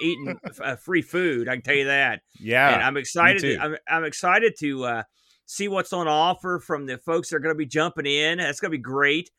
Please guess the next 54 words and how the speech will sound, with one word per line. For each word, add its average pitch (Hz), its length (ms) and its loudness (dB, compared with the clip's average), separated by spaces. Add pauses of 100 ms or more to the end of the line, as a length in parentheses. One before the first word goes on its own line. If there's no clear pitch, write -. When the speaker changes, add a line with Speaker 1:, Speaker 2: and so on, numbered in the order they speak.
(420)
Speaker 1:
Um, 127 200 -2
uh, 131 120 2
you 143 180 -2
know, 139 80 -2
Doug's 143 540 2
gonna 160 160 -4
be 151 100 -6
involved 147 560 0
as 135 140 -4
well. 143 300 2
It's 151 100 -4
gonna 165 140 -4
have 156 100 0
a - 20 -4
lot 165 220 2
of - 100 -8
people 165 280 -2
coming 139 260 -4
in. 139 220 -2 (300)
I'm 156 100 6
Speaker 2:
Oh, 202 40 10
yeah, 220 60 8
I 226 140 10
Speaker 1:
also 202 120 2
Speaker 2:
forgot - 0 -
Speaker 1:
looking 175 140 2
Speaker 2:
about 165 260 4
Doug's 156 320 2
gonna 165 160 -8
be 160 120 -2
here. 170 200 -2
There's, 156 240 4
there's 160 220 2
a 147 40 0
Speaker 1:
Yeah. 147 120 4
Speaker 2:
whole 185 100 4
cast 151 400 0
of 110 60 -10
Speaker 1:
Yeah. 127 100 0
Speaker 2:
characters. 87 480 -2 (420)
Speaker 1:
Uh, 147 280 2
it's - 160 -4
gonna 233 140 4
be 202 80 2
a 170 60 4
lot 170 260 4
of 226 80 -4
fun, 151 400 0
and 151 180 -2
then, 156 220 0
uh, - 80 -6
afterwards, 185 840 4
once 175 200 -6
w-, 160 160 -14